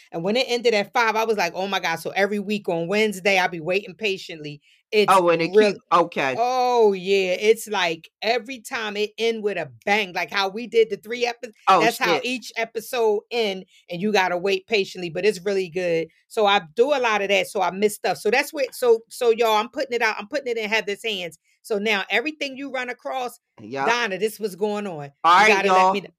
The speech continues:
Speaker 2: Y'all
Speaker 1: you heard
Speaker 2: hear?
Speaker 1: it?
Speaker 2: Y'all hear? So she better not be come-, you ain't let me know, 'cause I'm, I'm letting everything know. And the first thing I'm letting you know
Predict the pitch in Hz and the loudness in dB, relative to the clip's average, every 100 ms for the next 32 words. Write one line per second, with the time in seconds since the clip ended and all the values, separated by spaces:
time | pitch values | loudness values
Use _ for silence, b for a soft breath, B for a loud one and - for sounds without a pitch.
0 | _ 135 165 185 208 226 240 254 - _ | _ -2 4 4 6 4 4 0 -4 _
1 | _ _ 143 165 196 226 262 285 - 214 | _ _ 2 2 2 2 0 -2 0 2
2 | 196 185 185 b _ - 214 226 226 226 | 2 2 -4 b _ -8 -4 0 0 4
3 | 240 233 233 214 - 269 247 b - 196 | 4 4 -2 -12 -2 -2 -2 b -4 0
4 | 247 240 233 233 254 254 254 247 202 165 | 2 2 0 -2 -2 0 2 0 -2 0
5 | 175 175 170 170 165 _ - 185 175 185 | -2 0 2 2 -2 _ -4 -4 -2 0
6 | 202 208 - 214 208 185 156 156 - 220 | 2 0 -4 -6 -2 -2 -2 -6 -2 0
7 | 220 - 214 202 202 196 196 208 196 214 | 0 -4 -4 -2 -2 -2 -4 -4 -6 -4
8 | 202 202 190 | -2 -2 -2